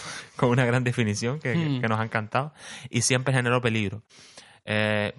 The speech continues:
Speaker 1: un poco lo que tú dices, gran, gran, gran nivel de Carlos Vela. Y sin irme de ese partido, hemos puesto el once ideal a Savic.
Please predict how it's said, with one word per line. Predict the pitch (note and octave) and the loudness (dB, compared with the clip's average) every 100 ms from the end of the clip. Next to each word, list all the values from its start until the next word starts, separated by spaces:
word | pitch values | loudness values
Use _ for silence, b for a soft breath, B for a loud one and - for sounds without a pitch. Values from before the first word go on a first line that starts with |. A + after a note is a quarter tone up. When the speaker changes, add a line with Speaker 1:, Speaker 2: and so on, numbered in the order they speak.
| - | -12
Speaker 1:
un | - | -8
poco | A2+ A#2 B2 A#2 | -2 2 2 2
lo | A2+ | -2
que | G#2+ | -2
tú | G#2+ | -2
dices, | G#2+ G2+ G#2+ - | -4 -6 -14 -18
gran, | - G#2 A#2 C3 | -12 -2 0 0
gran, | B2 A#2+ | -2 -2
gran | A2+ A2+ | -2 -2
nivel | A2+ G#2+ B2 | -2 -2 -2
de | A#2+ | -2
Carlos | A2 G#2 F#2+ | -4 -4 -4
Vela. | G#2 G2+ _ _ B B B B | -6 -8 _ _ B B B B
Y | - A#2+ A#2 | -2 0 0
sin | A#2+ | 0
irme | B2 C3 | 0 2
de | C3+ | 2
ese | C3+ | 2
partido, | C3+ B2+ - C3+ D#3 B2+ | 0 0 0 0 2 0
hemos | C3 | -2
puesto | B2+ B2 C3+ | -4 -2 0
el | A#2+ | 0
once | A#2+ B2+ | 0 0
ideal | A2+ A2+ | 0 0
a | A#2 | 0
Savic. | A#2 C3 D3 | 0 0 0